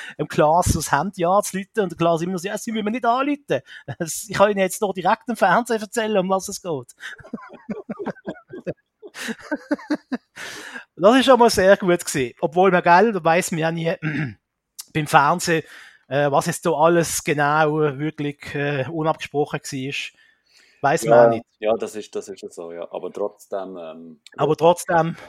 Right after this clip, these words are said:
Speaker 1: eine gute Idee und wirklich gut umgesetzt. Und man hat zuerst mal, egal wer das schlussendlich entschieden hat zu machen, also Deier muss auch zuerst mal haben,
Speaker 2: Ja, definitiv.
Speaker 1: das, das durchzuwinken.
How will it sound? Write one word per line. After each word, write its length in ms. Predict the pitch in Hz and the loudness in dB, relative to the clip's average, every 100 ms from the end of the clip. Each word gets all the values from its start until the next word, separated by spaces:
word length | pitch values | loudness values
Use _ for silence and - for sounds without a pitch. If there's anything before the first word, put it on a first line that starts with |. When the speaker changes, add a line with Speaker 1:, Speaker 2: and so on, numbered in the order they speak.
| _ _ _ _ - | _ _ _ _ -10
Speaker 1:
eine 100 | 165 | -10
gute 340 | - 180 185 175 | 0 0 0 -4
Idee 520 | 160 170 180 185 202 _ - | 0 2 4 2 0 _ -6
und 220 | 165 160 | -4 -4
wirklich 240 | 165 156 | -6 -8
gut 220 | 156 151 | -4 -2
umgesetzt. 540 | 196 233 - 202 196 - | -2 -4 -2 -2 -4 -10
Und 220 | 165 - | -12 -8
man 120 | 165 | -6
hat 200 | - 151 | -4 -4
zuerst 300 | - 143 156 | -2 -2 -2
mal, 180 | 160 147 | -4 -4
egal 340 | 151 160 180 | 0 4 4
wer 160 | 175 226 | 6 4
das 140 | 170 | 2
schlussendlich 500 | - 165 160 151 - | -8 -6 -4 -6 -6
entschieden 420 | 151 - 156 185 156 | -8 -6 -6 -4 -4
hat 120 | 147 | -6
zu 80 | 147 | -4
machen, 380 | 143 - 151 175 - - - - | -4 -2 -4 -4 -10 -20 -20 -8
also 240 | 156 147 151 | -4 -2 0
Deier 360 | 143 147 180 | 0 0 0
muss 160 | 151 139 | 0 0
auch 80 | 156 | 0
zuerst 320 | 147 139 - | -2 -4 -6
mal 160 | 123 | -6
haben, 300 | 117 123 127 - _ _ | -4 -4 -4 -10 _ _
Speaker 2:
Ja, 240 | 120 104 _ _ | -8 -8 _ _
definitiv. 400 | 98 - 90 - | -16 -16 -20 -6
Speaker 1:
das, 520 | 143 139 - - - _ | -4 -2 -6 -14 -16 _
das 220 | 147 - | -8 -8
durchzuwinken. 760 | 147 147 156 - 135 117 - | -8 -6 -6 -6 -10 -10 -14